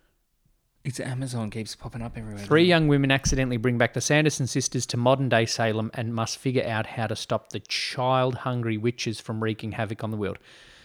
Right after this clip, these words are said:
Speaker 2: As much as I'm keen for Hocus Pocus two, if you waited until twenty twenty-three,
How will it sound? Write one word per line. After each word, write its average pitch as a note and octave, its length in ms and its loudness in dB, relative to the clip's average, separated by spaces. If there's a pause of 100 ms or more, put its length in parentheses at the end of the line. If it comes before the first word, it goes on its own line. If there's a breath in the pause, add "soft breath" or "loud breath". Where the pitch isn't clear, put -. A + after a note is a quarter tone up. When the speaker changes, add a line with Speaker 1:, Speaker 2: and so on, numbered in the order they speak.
(140)
Speaker 2:
As C3+ 120 -2
much G3 220 2
as A#3+ 160 2 (100)
I'm D3 240 4
keen C3 380 0
for A#2+ 160 2
Hocus A2 260 0
Pocus - 320 -8
two, - 420 -6 (840)
if - 140 -4
you A3 120 2
waited C#3+ 320 4
until A#2+ 280 -2
twenty A2 340 -4
twenty-three, G2 920 -6